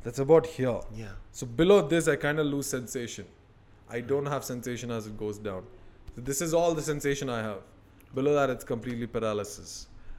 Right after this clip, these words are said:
Speaker 1: And I had multiple fractures all over my, my body. And, um, so when I came in, uh, the I C U, this is, this is G S E level, it's called, a G S E level. A G S E level means a person's vitals, which is supposed to be fifteen out of fifteen.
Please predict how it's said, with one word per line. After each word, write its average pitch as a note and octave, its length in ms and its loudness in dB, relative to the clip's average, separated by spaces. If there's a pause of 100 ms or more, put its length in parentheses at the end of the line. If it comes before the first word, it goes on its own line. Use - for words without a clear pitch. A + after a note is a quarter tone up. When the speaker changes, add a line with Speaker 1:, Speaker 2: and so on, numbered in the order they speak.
(160)
Speaker 1:
And A#2 420 -6
I A#2+ 80 0
had C3+ 160 2
multiple C#3 380 -2
fractures B2+ 460 -4
all A#2 180 0
over A2 220 -4
my, G#2 280 -10 (400)
my A2 340 -4
body. G#2 380 -4 (460)
And, B2 400 -2
um, A#2+ 360 0 (800)
so D#3 160 0
when D#3 180 2
I F#3 100 0
came E3+ 360 -2
in, C#3+ 380 -6
uh, A#2 400 -4 (100)
the B2+ 80 -2
I C3+ 140 0
C C3 240 -4
U, G#2 180 -4 (320)
this D#3 140 -2
is, F3+ 140 -2
this D#3+ 160 0
is F#3 120 -6
G C3+ 260 -2
S F#3 200 0
E E3 80 -2
level, A#2+ 320 0
it's G#2 160 -6
called, G#2+ 220 -4
a A2 40 -6
G A2+ 160 -6
S A#2+ 160 -6
E - 20 -8
level. G#2+ 200 -4
A A2+ 40 -6
G B2+ 140 -4
S D#3 120 -4
E E3 60 -6
level D3 280 -4
means C#3 160 -8
a B2+ 60 -2
person's C3+ 420 -6
vitals, A2 720 -6 (460)
which B2+ 200 -4
is C3+ 80 -4
supposed D3 340 0
to D3 60 -10
be C#3+ 100 -6
fifteen C#3+ 360 -4
out B2 120 -2
of A2 80 -6
fifteen. G2+ 320 -12